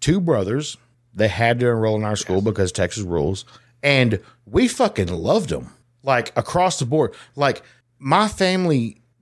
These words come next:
Speaker 1: grew up, like, my, my, my grandfather, who, again, was the patriarch of our family, was a sharecropper. His family was a sharecropper. They moved around, like,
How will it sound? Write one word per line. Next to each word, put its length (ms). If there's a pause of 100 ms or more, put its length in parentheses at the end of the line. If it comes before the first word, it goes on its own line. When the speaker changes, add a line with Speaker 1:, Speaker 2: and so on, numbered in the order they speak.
(100)
Speaker 1:
grew 400
up, 280 (100)
like, 220
my, 260 (180)
my, 280 (340)
my 160
grandfather, 1000 (120)
who, 180
again, 300
was 120
the 80
patriarch 560
of 120
our 100
family, 420
was 600 (100)
a 60
sharecropper. 840
His 260
family 360
was 140
a 20
sharecropper. 440
They 160
moved 240
around, 420
like, 320